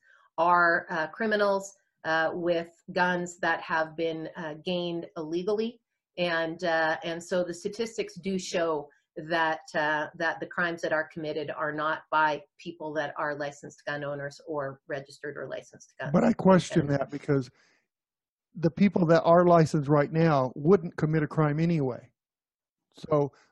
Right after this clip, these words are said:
Speaker 2: the licensing is, is, is not effective because you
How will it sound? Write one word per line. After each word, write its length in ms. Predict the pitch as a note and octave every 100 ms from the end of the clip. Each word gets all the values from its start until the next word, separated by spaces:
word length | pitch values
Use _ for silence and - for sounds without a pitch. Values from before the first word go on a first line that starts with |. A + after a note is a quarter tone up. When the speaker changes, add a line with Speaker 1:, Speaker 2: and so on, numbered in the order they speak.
| -
Speaker 2:
the 100 | D3+
licensing 840 | D#3 E3 G3 - E3+ C#3+ D3 C#3+ -
is, 320 | D#3+ D3 B2 - -
is, 300 | D#3 C3+ - _ -
is 180 | D#3+ C3
not 240 | E3+ F3+
effective 560 | D#3 - F#3 - B2 - _ _ _ _ _ _ -
because 560 | D#3 - D#3+ D3+ C3 - _ _ _
you 540 | G3+ D#3 F#3+ B3+ G#3